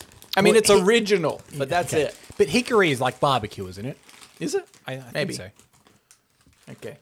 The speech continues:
Speaker 2: Like, we have very similar looking things here called French fries.
Speaker 1: Yeah, yeah, that's true.
Speaker 2: All right.
Speaker 1: All right,
Speaker 2: Down
Speaker 1: ready?
Speaker 2: the hatch.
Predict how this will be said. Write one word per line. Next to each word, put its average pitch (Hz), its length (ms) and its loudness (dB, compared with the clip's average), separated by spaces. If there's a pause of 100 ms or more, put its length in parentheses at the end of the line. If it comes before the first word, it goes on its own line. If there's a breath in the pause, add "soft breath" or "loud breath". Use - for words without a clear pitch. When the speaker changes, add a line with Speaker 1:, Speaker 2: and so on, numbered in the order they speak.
(140)
Speaker 2:
Like, 147 160 -10
we 190 140 0
have 311 160 0
very 254 200 4
similar 180 380 0
looking 156 320 -2
things 135 300 -8
here 127 140 -8
called 107 180 -12
French - 400 -8
fries. - 460 -16 (560)
Speaker 1:
Yeah, 151 320 -2
yeah, 135 180 -4
that's 120 180 -12
true. 107 180 -14 (840)
Speaker 2:
All 104 60 -20
right. 92 100 -20 (200)
Speaker 1:
All 120 60 -8
right, 107 100 -12
Speaker 2:
Down 120 80 -8
Speaker 1:
ready? 113 60 -8
Speaker 2:
the 113 40 -8
hatch. - 200 -16